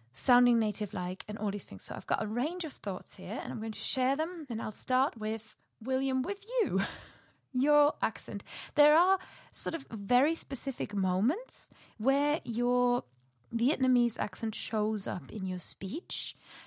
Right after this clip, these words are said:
And that is, if I was doing specific accent work with you, or you find yourself a coach or a, a, a speech coach, a language coach, an accent guide, trainer, something like that, someone like that,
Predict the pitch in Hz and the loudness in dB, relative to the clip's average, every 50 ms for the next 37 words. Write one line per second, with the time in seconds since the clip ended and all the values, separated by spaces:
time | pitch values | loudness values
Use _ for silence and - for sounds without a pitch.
0 | - - 220 214 214 214 214 220 220 - - - _ - - - 254 277 311 - | -4 0 2 2 4 4 2 2 0 -4 -10 -20 _ -12 -2 2 2 2 2 2
1 | - 226 214 208 202 185 - - 214 - 226 220 220 233 - - 247 220 220 214 | -2 -6 -6 -4 -6 -6 -8 -10 -6 -4 -4 -4 -4 -4 -6 -6 -4 -2 -2 -2
2 | 214 202 - _ _ _ - - - - 233 - - - 311 - - 269 247 - | -2 -4 -8 _ _ _ -16 -8 -4 -4 -4 -4 -4 -6 -6 -4 -6 -8 -6 -4
3 | - 233 - - - 226 208 190 - 190 190 185 185 - - - 196 175 - - | -4 -4 -4 -4 -4 -4 -4 -4 -4 -4 -4 -4 -6 -8 -6 -4 -4 -4 -4 -6
4 | 202 175 190 269 - - - - 196 185 185 185 185 196 180 233 - - 208 202 | -8 -6 -6 -8 -8 -10 -8 -6 -6 -4 -4 -4 -4 -6 -6 -8 -8 -4 -2 -2
5 | 208 - 220 - - 196 180 - - - - - 202 240 247 - - - - - | -2 -2 -4 -4 -4 -6 -6 -8 -10 -6 -2 -2 -2 -2 -2 -4 -6 -6 -6 -4
6 | 202 185 185 185 - - 170 165 165 170 175 - - 180 - - - 185 - - | -4 -2 -2 -4 -4 -6 -6 -6 -6 -8 -8 -8 -8 -8 -8 -8 -8 -8 -6 -4
7 | - 240 233 - - - 247 226 226 233 226 - - - - 196 190 208 208 214 | -4 -4 -2 -4 -4 -2 -2 -2 -2 -2 -4 -6 -6 -4 -2 -2 -2 0 -2 -2
8 | 214 - - - 220 202 208 208 - - 202 208 - 214 - - - 214 214 214 | -4 -6 -4 -4 -2 -2 -2 -4 -6 -8 -6 -6 -8 -8 -8 -6 -4 -2 -2 -2
9 | 208 - - - - - - _ - _ _ _ - 220 202 208 208 208 208 226 | -2 -6 -10 -14 -16 -20 -20 _ -20 _ _ _ 0 0 2 2 2 0 0 -2
10 | 214 - - - - - 214 208 214 208 202 202 202 202 - 254 262 269 - 285 | -4 -6 -10 -10 -6 -4 -2 -2 -2 -2 -2 -2 -2 -2 0 0 0 0 0 -2
11 | 247 233 214 - - 185 175 - - - - 226 233 247 262 254 240 226 - - | -2 -2 -2 -4 -4 -6 -6 -8 -8 -6 -4 -2 0 0 0 0 0 -2 -4 -4
12 | - 180 175 - - | -6 -6 -6 -6 -8